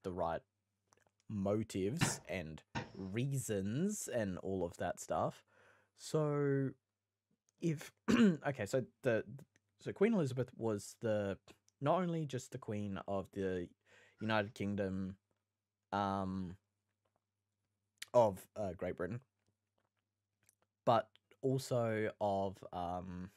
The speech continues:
what was it? Uh, th-, uh, she was Queen Regent of thirty-two sovereign states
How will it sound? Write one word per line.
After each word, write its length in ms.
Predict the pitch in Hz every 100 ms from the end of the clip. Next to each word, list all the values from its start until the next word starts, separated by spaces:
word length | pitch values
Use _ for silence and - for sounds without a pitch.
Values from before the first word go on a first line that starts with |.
| _ _ _
what 120 | - 101
was 120 | 101
it? 160 | 98 - _ _ _ _ _ _ _ _ _ _ -
Uh, 60 | 110
th-, 160 | 95 - - _ _ _ _ -
uh, 180 | 113 107
she 120 | -
was 120 | 107
Queen 300 | - - 175
Regent 320 | 151 131 131 131
of 100 | -
thirty-two 600 | - 156 143 135 - 113
sovereign 640 | - 110 98 104 98 92 98 _ _ _ _ _ _ _
states 260 | - 107